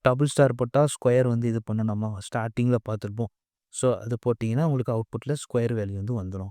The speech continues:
ஓகே, so நெஸ்டட் டப்பிள். இந்த நெஸ்டட் டப்பிளை பொறுத்தவரை நம்ம லிஸ்டே மாதிரி தான். ஆ,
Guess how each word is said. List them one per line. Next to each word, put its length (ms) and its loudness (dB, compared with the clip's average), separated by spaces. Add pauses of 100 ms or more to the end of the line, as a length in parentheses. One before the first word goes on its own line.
(120)
ஓகே, 240 -6 (460)
so 200 4
நெஸ்டட் 640 4
டப்பிள். 240 -6 (280)
இந்த 160 4
நெஸ்டட் 480 6
டப்பிளை 200 6
பொறுத்தவரை 580 2
நம்ம 380 -4
லிஸ்டே 440 -2
மாதிரி 260 0
தான். 200 -6 (920)
ஆ, 60 2